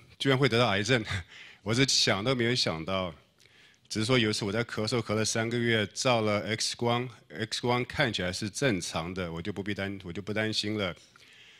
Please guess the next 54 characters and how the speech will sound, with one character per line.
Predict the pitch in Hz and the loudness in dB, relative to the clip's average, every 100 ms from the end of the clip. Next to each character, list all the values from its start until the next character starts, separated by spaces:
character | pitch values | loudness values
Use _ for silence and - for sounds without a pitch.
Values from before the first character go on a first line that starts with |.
| - _ _ | -20 _ _
可 | - 117 | -2 2
是 | 139 | 4
一 | |
直 | 139 | 6
因 | |
为 | 147 | 4
咳 | 135 120 | 4 0
嗽 | 123 127 | 2 2
一 | |
直 | 123 123 | 2 2
没 | 120 | 2
有 | 120 | 0
好， | 123 104 85 | 0 -4 -4
所 | - 104 | -4 0
以 | 104 90 - _ _ _ _ _ _ _ _ | 0 -2 -6 _ _ _ _ _ _ _ _
做 | - 143 | -4 2
了 | 117 | 2
C | 107 - 135 | 2 0 0
T | 131 - - 143 | 0 -2 -2 -2
以 | 90 | -2
后 | 113 101 92 | 0 -2 -2
才 | - 101 | -2 -2
知 | 98 | 0
道， | 117 | 0
原 | 104 | 2
来 | 110 | 2
我 | 107 | 0
的 | 92 | -2
癌 | 87 98 | -2 -2
症 | 107 104 92 | 0 -2 -2
全 | - 90 95 | -6 -4 -4
身 | 101 104 | -4 -2
都 | 107 | 0
是， | 101 - 104 87 71 - | 0 -2 -4 -6 -10 -8
肿 | 92 90 | -4 -2
瘤 | 98 | -2
细 | 101 | -2
胞 | 101 101 98 | -2 -2 -2
到 | 113 101 | 0 0
处 | 90 - | 0 -4
都 | 90 90 | -4 -4
是。 | - 92 82 95 - - - | -2 -4 -4 -10 -10 -14 -10
我 | 98 | -4
记 | 110 | 2
得 | 123 | 4
那 | 123 131 | 6 4
一 | |
天 | 123 127 131 - - - - _ _ _ | 6 4 4 -2 -18 -20 -20 _ _ _
照 | - 143 117 | 6 8 10
完 | 110 110 110 | 8 8 4
C | - 127 | 0 2
T | 127 123 | 4 4
以 | 92 | 4
后， | 110 113 104 | 4 4 4